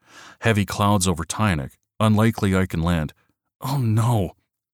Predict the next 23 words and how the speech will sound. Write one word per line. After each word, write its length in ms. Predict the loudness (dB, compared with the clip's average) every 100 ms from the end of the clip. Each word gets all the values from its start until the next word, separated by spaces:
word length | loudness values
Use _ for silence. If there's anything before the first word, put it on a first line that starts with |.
| _ _ -20 -20 -12 -4
The 80 |
village's 440 | 0 2 4 2 2
school 380 | 2 2 4 4
was 120 | 2
set 220 | 0 0
to 80 | -2
become 260 | 0 2
a 40 | 4
new 280 | 6 4 2
viewing 360 | 2 2 2
station 460 | 2 0 -2 -2 -4
this 200 | -4 -4
year, 220 | -4 -8 -12 -20 -20 -20 -4
with 120 | -2
students 420 | 0 0 2 2
getting 240 | 2 2 2
credit 400 | 0 0 0 -2
for 160 | -4
taking 420 | -4 -2 0 0 -2
part. 380 | 0 0 0 -4 _ _ _ _ _ _ _ _ -4
The 60 |
volunteer 540 | 0 2 2 0 0 2
was 220 | 0